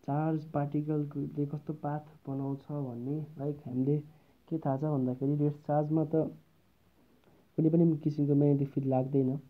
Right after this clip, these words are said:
जब चार्ज मोसनमा हुन्छ, त्यतिखेर मात्र magnetic field लाग्छ है। जुन magnetic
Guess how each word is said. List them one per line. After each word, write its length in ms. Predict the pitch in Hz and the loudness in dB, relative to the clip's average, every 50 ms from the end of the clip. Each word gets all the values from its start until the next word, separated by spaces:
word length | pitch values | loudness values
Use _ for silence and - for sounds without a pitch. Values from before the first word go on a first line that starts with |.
| _ - | _ -6
जब 140 | 147 139 135 | -4 -4 -4
चार्ज 340 | 139 - 135 135 139 143 | -2 0 -2 0 0 -2
मोसनमा 420 | 143 131 131 131 - 139 139 135 131 | -4 -4 -4 -4 -4 -2 -2 -2 -2
हुन्छ, 180 | 120 120 123 | -4 -6 -8
त्यतिखेर 400 | - 135 135 139 143 143 139 135 | -6 -6 -6 -4 -4 -4 -2 -2
मात्र 380 | 139 139 143 147 143 - 151 151 | 0 0 -2 -2 -4 -4 -4 -2
magnetic 380 | 151 139 131 127 127 131 131 131 | 0 0 -2 -2 -2 -4 -4 -4
field 160 | - 127 123 | -4 -4 -2
लाग्छ 400 | 127 127 127 127 - - 131 151 - _ _ _ _ _ _ _ _ _ - | -2 -2 -2 -4 -8 -10 -12 -12 -12 _ _ _ _ _ _ _ _ _ -6
है। 200 | 127 143 143 - - _ _ _ _ - _ _ _ - | -4 -4 -4 -6 -12 _ _ _ _ -20 _ _ _ -6
जुन 180 | 139 151 160 170 | -2 2 2 4
magnetic 680 | 160 147 139 143 143 156 156 151 151 165 165 160 | 4 4 4 4 4 2 2 2 0 0 -2 -2